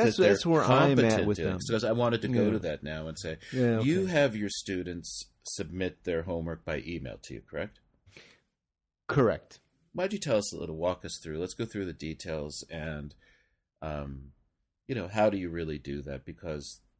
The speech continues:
Speaker 2: it's a pretty, you ha-, it's a lot of work to set that up, isn't it?
Speaker 1: It's a lot of work to set up, and, uh, it, it, it requires, uh, having gone through it a little bit and having done it wrong, maybe even once or twice,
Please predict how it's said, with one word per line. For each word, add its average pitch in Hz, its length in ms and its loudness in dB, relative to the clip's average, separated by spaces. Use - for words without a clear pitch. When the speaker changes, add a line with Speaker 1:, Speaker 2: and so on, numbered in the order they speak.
Speaker 2:
it's 117 160 -4
a 110 60 -6
pretty, 127 680 0
you 123 140 2
ha-, 147 160 4
it's - 120 -4
a 117 40 2
lot 131 180 6
of 98 80 4
work 110 220 2
to 87 80 -4
set - 260 -4
that 67 200 -4
up, 107 260 -2
isn't 78 220 -8
it? 123 120 -4
Speaker 1:
It's 175 160 4
a 170 40 8
lot 151 140 8
of 131 80 6
work 120 140 4
to - 80 -10
set 98 240 -2
up, 90 200 -8
and, 117 340 0
uh, 107 220 6
it, 117 200 0
it, 131 220 2
it 127 260 -2
requires, 110 880 0
uh, 92 360 -6
having 123 320 2
gone 113 240 2
through 123 260 -4
it 113 40 2
a 101 60 -2
little 104 260 2
bit 95 280 0
and 98 160 -4
having 104 280 -2
done 104 160 0
it 95 60 -2
wrong, 104 460 0
maybe 101 240 -2
even 107 240 0
once 98 260 -2
or 107 120 -6
twice, 95 500 -6